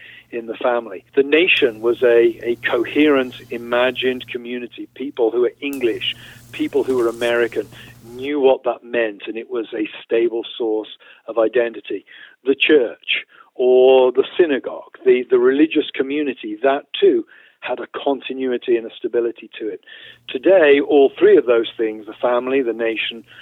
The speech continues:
religious institutions, are in a, a state of flux.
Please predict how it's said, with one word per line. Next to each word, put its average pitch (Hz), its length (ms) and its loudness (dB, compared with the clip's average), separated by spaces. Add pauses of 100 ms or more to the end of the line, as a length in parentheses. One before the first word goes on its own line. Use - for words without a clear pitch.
(160)
religious 131 380 -2
institutions, 120 800 -10
are 117 220 2
in 117 100 0
a, 110 180 -6 (340)
a - 120 -14
state - 300 -2
of - 80 -12
flux. 135 420 -2